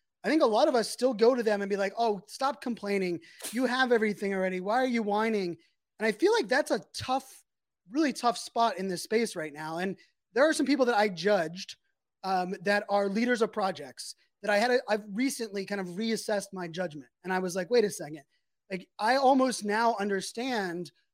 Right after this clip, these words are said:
why it took five months for them to admit that there was, uh,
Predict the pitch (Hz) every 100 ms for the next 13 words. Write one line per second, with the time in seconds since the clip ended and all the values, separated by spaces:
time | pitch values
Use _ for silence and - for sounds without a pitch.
0 | _ - 208 208 185 226 214 - 226 214
1 | 214 196 208 196 - 196 190 180 185 170
2 | 190 208 180 - _ _ _ - 190 196
3 | 196 196